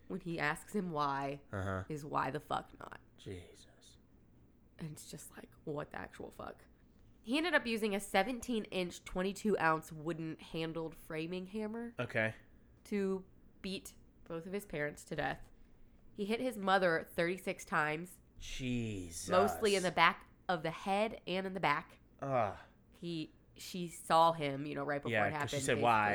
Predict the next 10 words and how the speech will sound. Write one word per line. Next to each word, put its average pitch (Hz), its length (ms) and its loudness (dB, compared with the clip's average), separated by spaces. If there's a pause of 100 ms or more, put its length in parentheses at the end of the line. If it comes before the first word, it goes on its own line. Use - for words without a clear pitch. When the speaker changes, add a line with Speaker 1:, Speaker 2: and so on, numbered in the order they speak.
Speaker 1:
basically. 107 180 0
Speaker 2:
Yeah. 104 80 0
Speaker 1:
Yeah. 147 160 0 (920)
He 208 120 0
hit 220 120 6
his 208 160 2
father 190 420 8
thirty-nine 180 880 0
times. 156 520 -6
Speaker 2:
Oof. 156 560 -2